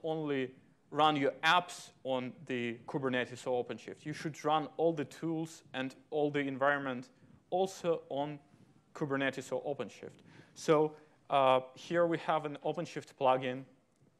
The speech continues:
The last thing I want to show you is that, uh, we can log into our OpenShift cluster here. And what I can do now is I can log in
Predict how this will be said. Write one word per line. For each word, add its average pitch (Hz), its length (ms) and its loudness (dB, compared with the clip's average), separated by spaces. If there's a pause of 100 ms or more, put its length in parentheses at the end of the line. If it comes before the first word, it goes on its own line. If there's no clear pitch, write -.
(460)
The 135 100 -2
last 135 260 4
thing 143 100 -6
I 131 100 -2
want 131 220 -4
to 127 60 -16
show 120 300 -4
you 117 180 -8
is 123 360 -6
that, 120 360 2 (960)
uh, 117 400 0
we 127 120 -2
can 123 280 -6
log 131 220 6
into 123 500 -4 (120)
our 123 280 2
OpenShift 135 520 -4
cluster 135 520 -4 (680)
here. 123 380 -12 (640)
And 120 360 -4 (1400)
what 139 160 4
I 147 80 4
can 143 280 -6
do 147 160 -4
now 113 440 -2
is 131 340 -10
I 123 140 0
can 123 340 -6
log 135 220 4
in 120 240 -6